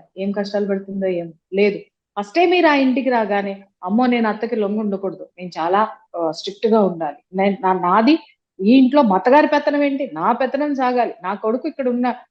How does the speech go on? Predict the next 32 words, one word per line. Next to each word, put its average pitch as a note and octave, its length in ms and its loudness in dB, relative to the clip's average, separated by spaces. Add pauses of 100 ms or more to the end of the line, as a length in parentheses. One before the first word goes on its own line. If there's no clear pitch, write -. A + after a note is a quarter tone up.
(120)
నా G#3 120 0
భర్త, G#3 320 0
ఆమె G#3 320 2
కొడుకు A#3 280 -2
నా C4 260 0
భర్త C#4+ 300 0
కాబట్టి C4+ 480 -4
ఆమె C#4 260 -4
వచ్చి E4+ 260 -4
ఇంటి D#4+ 180 -8
పెత్తనం D4+ 440 -4
చేస్తుంది C4 320 -4
కాబట్టి E4+ 280 0
ఈ C#4+ 40 0
ఇంటికి F#4 260 -2
వచ్చేసాను, F#4+ 480 0
సర్నేమ్ D#4+ 460 -2
మార్చేసుకున్నాను D4 720 -6
కాబట్టి C4 340 -4 (640)
నా B3 180 0
ఇంట్లో B3+ 300 -2
నా A3 240 -4
పెత్తనాలు A3 500 -6
అయిపోతాయని." E3 520 -8 (1200)
ఇది G4 200 8
మీ D#4+ 300 8
వెర్షన్ C4 420 6
అయితే, E3 420 0
ఇంకొక G4 380 4
వెర్షన్ E4 360 4
అత్తగారు C4 480 4
ఏమనుకుంటుంది? G3+ 840 0